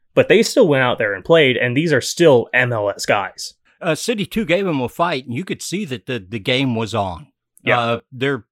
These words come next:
Speaker 2: still professional athletes, and once they get competitive, and once the game gets competitive and they're in a fight, you're playing hard, and it appeared to be that way.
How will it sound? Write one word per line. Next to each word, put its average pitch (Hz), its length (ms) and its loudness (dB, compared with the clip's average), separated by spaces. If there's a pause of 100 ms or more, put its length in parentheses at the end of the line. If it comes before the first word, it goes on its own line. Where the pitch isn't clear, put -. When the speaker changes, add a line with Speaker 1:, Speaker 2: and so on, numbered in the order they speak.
(120)
Speaker 2:
still 190 400 0
professional 135 680 -6
athletes, 117 640 -6
and 110 260 -6
once 139 260 -6
they 139 140 -8
get 131 240 -8
competitive, 113 760 -6
and 107 140 -6
once 156 220 -6
the 117 60 -14
game 156 480 -2
gets 117 240 -6
competitive 107 760 -8
and 104 120 -8
they're 147 180 -6
in 110 100 -6
a 98 60 -10
fight, 139 400 -4 (560)
you're 185 160 0
playing 156 320 0
hard, 117 420 -2 (400)
and 123 340 -2
it 117 80 -2
appeared 143 300 -6
to 113 80 -8
be 127 220 -4
that 104 240 -4
way. 92 340 -10